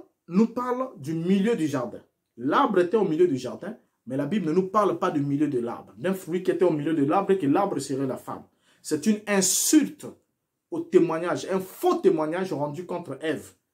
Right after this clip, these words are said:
qui est la mère de l'humanité. Et quand on rend ce faux témoignage contre Ève, on le rend contre la Bible.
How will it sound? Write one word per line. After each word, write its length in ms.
qui 120
est 60
la 140
mère 280
de 100
l'humanité. 560
Et 180
quand 200
on 100
rend 120
ce 140
faux 160
témoignage 420
contre 220
Ève, 320
on 120
le 120
rend 200
contre 360
la 100
Bible. 340